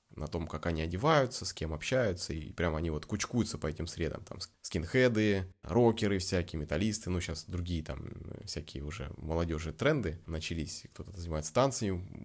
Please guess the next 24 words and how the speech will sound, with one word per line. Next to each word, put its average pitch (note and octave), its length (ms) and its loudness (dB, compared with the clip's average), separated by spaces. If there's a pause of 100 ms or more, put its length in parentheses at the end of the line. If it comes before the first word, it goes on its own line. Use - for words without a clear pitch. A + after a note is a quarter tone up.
(240)
выход F#2+ 320 -6 (200)
у F2+ 60 -6
него D#2+ 160 -4
через F2+ 280 -2
это E2+ 300 -2 (180)
идет, F2 340 -2
кто-то - 260 -8
еще - 220 -2
чем-то. F#2+ 380 -2
То F2+ 260 -10
есть - 260 -12
это F2 220 -4
все A2 260 2
очень F2+ 320 0
такое F#2+ 320 -2
вот - 160 -4 (360)
влияние F#2+ 600 4
среды G#2+ 640 2 (220)
огромное. F#2 800 2
Ну, A#2 200 2 (320)
э, - 200 -4
спросите G#2+ 380 -2
себя, F#2+ 160 6
пожалуйста, F#2+ 520 4